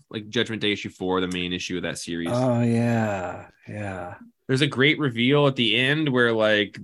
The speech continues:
Speaker 1: the Celestial decides thumbs down on humanity, and, like, there's just this shot of Captain America holding, like, one body under his shield while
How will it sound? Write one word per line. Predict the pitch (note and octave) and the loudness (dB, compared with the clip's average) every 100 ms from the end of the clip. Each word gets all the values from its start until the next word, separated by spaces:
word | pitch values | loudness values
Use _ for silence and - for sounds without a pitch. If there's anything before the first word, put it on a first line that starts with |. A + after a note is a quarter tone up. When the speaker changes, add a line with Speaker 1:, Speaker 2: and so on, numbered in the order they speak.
| G2 | -4
Speaker 1:
the | G#2 F2+ - - | -4 -4 -16 -12
Celestial | - A2 A2 A#2 B2 A#2+ B2 | -4 0 2 0 0 0 0
decides | G#2 - A2 A2 - | -2 0 2 2 0
thumbs | A#2+ A#2+ A#2 | -2 0 0
down | A2 A2+ A#2 | 0 0 0
on | A2+ | -4
humanity, | G#2+ A2 G#2 A2 A#2+ C3 C3+ B2+ | -4 -2 0 0 0 0 2 2
and, | G#2+ | 0
like, | G2 G2+ | -2 -2
there's | G#2+ | -4
just | G#2 G2 | -4 -6
this | G2 - | -8 -6
shot | - G#2 G2+ A2 | -4 0 2 2
of | F#2+ | 0
Captain | - A2+ G#2+ | -2 -2 -2
America | G2+ G#2+ A#2 G#2 | -2 -2 -2 -4
holding, | F#2+ A2 A2 G#2 | -4 -4 -2 -4
like, | F#2+ | -6
one | F#2+ G2 G#2 G#2+ | -6 -4 -4 -4
body | F#2+ F#2 G#2 A2 | -4 -4 -2 -4
under | G2+ G#2 | -4 -4
his | G2+ | -4
shield | G2 - G#2 G#2+ G2+ | -4 -4 0 0 0
while | F#2+ F2+ | 0 -2